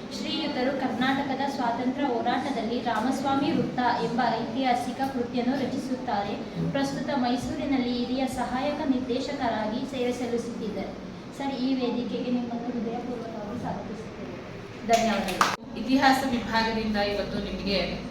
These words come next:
Speaker 2: ಒಂದು ಕಾರ್ಯಕ್ರಮ ನಡೀತಾ ಇದೆ, ಚಾರಿತ್ರಿಕ ದಾಖಲೆಗಳ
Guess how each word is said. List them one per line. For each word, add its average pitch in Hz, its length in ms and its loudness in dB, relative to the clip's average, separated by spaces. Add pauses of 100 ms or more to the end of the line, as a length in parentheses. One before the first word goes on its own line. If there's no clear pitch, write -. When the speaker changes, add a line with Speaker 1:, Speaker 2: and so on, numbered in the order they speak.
(140)
Speaker 2:
ಒಂದು 185 480 -2
ಕಾರ್ಯಕ್ರಮ 196 420 2
ನಡೀತಾ 180 440 0
ಇದೆ, - 460 -2
ಚಾರಿತ್ರಿಕ 185 640 0
ದಾಖಲೆಗಳ 190 520 0